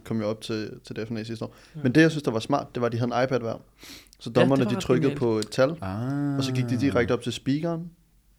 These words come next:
Speaker 1: og så havde han, øh, ja. Også
Speaker 3: Okay.
Speaker 1: vedkommende, der taler dem igennem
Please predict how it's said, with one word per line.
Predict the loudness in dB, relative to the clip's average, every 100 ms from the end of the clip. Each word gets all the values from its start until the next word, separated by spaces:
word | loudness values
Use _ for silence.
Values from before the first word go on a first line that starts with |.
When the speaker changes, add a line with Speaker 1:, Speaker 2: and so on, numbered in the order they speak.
| _
Speaker 1:
og | -8
så | -2 -2
havde | 0 -2
han, | -2 -4
øh, | -6 -8 -12 -16 _ _ _ _ _ _ _ _ -10
ja. | -10 -10 _ -4
Også | 0 0 2
Speaker 3:
Okay. | 0 2
Speaker 1:
vedkommende, | 4 4 4 0 0
der | -4
taler | -2 -2 -2 -4
dem | -4 -6 -8
igennem | -2 2 2 0 -6